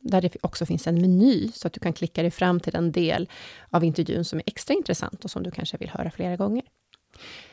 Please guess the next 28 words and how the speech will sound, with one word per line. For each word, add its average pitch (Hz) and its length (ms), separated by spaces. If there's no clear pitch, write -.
Dessutom 220 600
så - 160
får 190 140
du 175 60
en 170 60
instruktionsfilm 180 1040
där 180 100
Anastasia 165 640
berättar 202 680
på - 80
ett - 200
tydligt 175 420
sätt, - 320
steg - 380
för 269 80
steg, 214 320
hur 202 100
du 208 60
gör 160 240
för - 180
att - 120
göra 165 220
surkål. - 560
Och 262 120
sen 170 280
har 160 240
vi 170 120
en 156 140